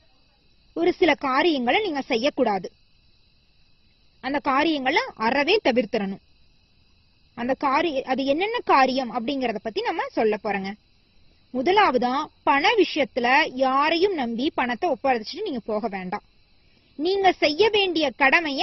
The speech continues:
மத்தவங்க கிட்ட ஒப்படைச்சிட்டு நீங்க ஜாலியா இருக்கணும்னு நினைக்காதீங்க. நீங்க செய்ய வேண்டிய வேலையை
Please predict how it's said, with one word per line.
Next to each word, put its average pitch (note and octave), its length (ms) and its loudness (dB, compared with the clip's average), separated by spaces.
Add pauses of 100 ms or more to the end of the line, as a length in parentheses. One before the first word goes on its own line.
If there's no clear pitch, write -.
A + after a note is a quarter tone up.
(120)
மத்தவங்க D#4 460 -2
கிட்ட D#4 220 -4
ஒப்படைச்சிட்டு C#4 640 2
நீங்க D#4+ 360 -4
ஜாலியா C4 400 2
இருக்கணும்னு B3 380 -2
நினைக்காதீங்க. G3 520 -6 (360)
நீங்க C#4 280 -2
செய்ய C#4 280 -2
வேண்டிய D4 340 -2
வேலையை C4 400 0